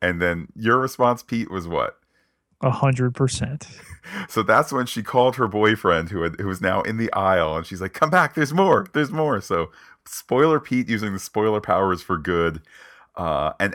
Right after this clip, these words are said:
Speaker 1: absolutely effervescent scene, uh, with Peter Parker in his bedroom. Uh, w-, we see him, he has, he has the thing, and, uh, what, what is the thing? It's not immediately revealed. Having been rereading the old Amazing Spider-Mans from, uh,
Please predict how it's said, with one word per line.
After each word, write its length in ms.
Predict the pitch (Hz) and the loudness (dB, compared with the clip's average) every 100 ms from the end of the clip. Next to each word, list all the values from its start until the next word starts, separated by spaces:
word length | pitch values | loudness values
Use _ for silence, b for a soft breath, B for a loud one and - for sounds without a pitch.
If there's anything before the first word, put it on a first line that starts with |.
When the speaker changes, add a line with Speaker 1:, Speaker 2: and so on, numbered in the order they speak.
| - | 0
Speaker 1:
absolutely 840 | 127 139 - 120 120 - 101 95 - | 0 0 -4 -4 -4 -2 -4 -4 -2
effervescent 640 | 110 - 98 92 - 98 | -4 -2 0 0 -2 -8
scene, 580 | - - 90 85 85 82 _ _ - | -10 -8 -6 -4 -6 -8 _ _ -12
uh, 420 | 87 80 78 76 78 | -8 -4 -4 -4 -4
with 240 | 82 - | -8 -8
Peter 200 | 107 92 | -6 -6
Parker 460 | - 82 82 82 80 | -2 -2 0 -2 -4
in 160 | 82 | -4
his 180 | 85 78 | -10 -8
bedroom. 640 | 85 80 76 80 78 76 - B B B | -6 -6 -6 -6 -6 -8 -14 B B B
Uh, 260 | 85 78 76 | -4 0 0
w-, 320 | 85 - 120 - | -2 -12 -14 -10
we 180 | 104 98 | -8 -6
see 320 | - 151 147 | -4 -4 -2
him, 280 | 135 127 123 | 0 0 -2
he 200 | 110 101 | -4 -2
has, 420 | 104 110 98 - | 0 0 -2 -10
he 120 | 104 | -4
has 240 | 95 101 98 | 2 2 0
the 120 | 98 | -6
thing, 520 | - 107 104 117 123 - | 0 0 0 -2 -6 -4
and, 380 | 87 85 82 - B B B _ | -4 -4 -6 -14 B B B _
uh, 80 | - - - - - | -6 -4 -6 -8 -14
what, 240 | - - | -10 -6
what 120 | 76 78 | -2 0
is 160 | 104 | 0
the 80 | 117 | 0
thing? 280 | - 120 117 | 0 0 -2
It's 120 | 92 | -4
not 120 | 92 | -4
immediately 400 | 95 98 95 92 | -2 -4 -4 -2
revealed. 540 | 90 82 92 92 92 - B B | -4 -2 0 0 -2 -8 B B
Having 360 | 107 104 110 | -2 0 -2
been 300 | 101 98 98 | -2 -4 -2
rereading 640 | 92 110 104 101 98 92 87 | -2 -2 -2 -4 -4 -6 -6
the 160 | 90 - | -6 -2
old 320 | 92 85 85 | -2 -2 -6
Amazing 320 | 80 85 85 | -6 -8 -10
Spider-Mans 760 | - 87 85 85 80 80 78 - | -6 -4 -2 -4 -6 -6 -10 -14
from, 680 | - 82 78 78 76 - - | -4 -2 -2 -4 -10 -14 -12
uh, 120 | - | -12